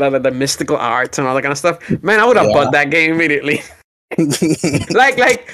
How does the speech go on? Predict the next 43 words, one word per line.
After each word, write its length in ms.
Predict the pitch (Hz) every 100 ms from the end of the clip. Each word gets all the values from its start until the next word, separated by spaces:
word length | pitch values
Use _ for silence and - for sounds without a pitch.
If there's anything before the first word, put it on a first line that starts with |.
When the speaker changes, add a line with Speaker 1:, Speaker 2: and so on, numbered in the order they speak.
| -
Speaker 1:
sometimes 600 | - 262 285 311 302 190
you 360 | 240 240 233 -
buy 400 | 143 143 147 175
things 380 | - 190 190 -
out 140 | 165
of 80 | 147
hype, 460 | 139 123 160 339 - _ _ _ -
and 100 | 156
when 160 | 131 139
Speaker 2:
Yeah. 60 | 170
Speaker 1:
there's 180 | 156
a 80 | 190
movie 440 | 170 175 185 196 202
and 120 | 151
a 60 | 135
game 420 | 139 147 165 170
at 60 |
the 80 | 147
same 300 | 139 147 156
time 320 | 156 151 156
about 140 | 156 135
the 60 |
same 260 | 131 147 160
thing, 460 | 165 165 190 294 - _ _ _ _ _ _
yeah, 400 | 135 143 143 123 - - - _
this, 280 | 131 143 147
that 180 | - 180
synergy 380 | - 208 208 160 160
is 160 | 135
real. 380 | 135 131 110 98 -
So 80 | 156
that's 100 | 165
all, 160 | 156
that's 140 | 147 139
Speaker 2:
Yeah. 60 |
Speaker 1:
all 60 | 143
I 40 |
wanted 140 | 135 127
to 40 | -
say. 120 | 123
I 20 |
wanted 220 | 123 131 120
to 180 | 120